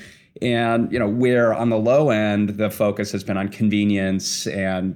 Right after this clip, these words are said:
you know, really how you win on commodity, lower your, you know, get, you know, capture as much of the margin you can by vertically integrate and be as easy and as convenient as possible. On the premium side, you win on technical differentiation. And the two biggest winners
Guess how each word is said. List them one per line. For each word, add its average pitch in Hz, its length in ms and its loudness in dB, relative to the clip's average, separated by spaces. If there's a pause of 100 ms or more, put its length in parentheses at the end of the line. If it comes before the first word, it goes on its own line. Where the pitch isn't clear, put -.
you 98 80 -8
know, 92 220 -8
really 120 280 -2
how 98 200 -2
you 101 180 0
win 95 180 -2
on 95 120 -2
commodity, 87 640 -4
lower 101 340 -2
your, 98 200 -2
you 98 120 -10
know, 87 100 -14 (120)
get, 104 180 -6
you 101 100 -6
know, - 120 -12 (100)
capture 117 460 -2
as 104 80 -2
much 110 220 0
of 113 40 -4
the 104 80 -2
margin 101 380 -2
you 92 80 -4
can 95 320 -6
by 92 100 -8
vertically 95 380 -6
integrate 139 440 0 (240)
and 107 140 2
be 104 100 2
as 98 200 -2
easy 107 400 0
and 98 100 0
as 95 140 -6
convenient 92 420 -4
as 101 80 -10
possible. 120 600 -4 (420)
On 120 80 2
the 123 80 4
premium 175 500 0
side, 190 300 -4
you 151 80 0
win 139 180 -2
on 123 120 -2
technical 110 420 -6
differentiation. - 800 -10
And 104 140 0
the 120 80 2
two 131 340 -2
biggest 110 400 -2
winners 156 480 -2